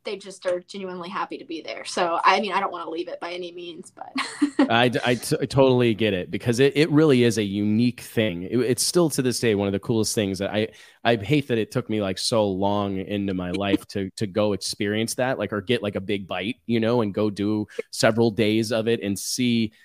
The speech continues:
Speaker 2: how the community interacts and the way everybody kinda rallies around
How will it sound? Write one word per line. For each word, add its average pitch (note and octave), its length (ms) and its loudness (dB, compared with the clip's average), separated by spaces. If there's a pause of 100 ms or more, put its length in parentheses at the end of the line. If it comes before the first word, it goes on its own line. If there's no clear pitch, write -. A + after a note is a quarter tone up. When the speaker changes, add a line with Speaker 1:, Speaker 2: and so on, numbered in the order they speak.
Speaker 2:
how B2 200 2
the B2 80 2
community A#2+ 500 2
interacts A2 600 -2
and G2+ 100 -2
the G#2 60 0
way G#2+ 180 2
everybody G#2+ 300 0
kinda A2+ 240 -2
rallies G#2 340 2
around G#2+ 500 0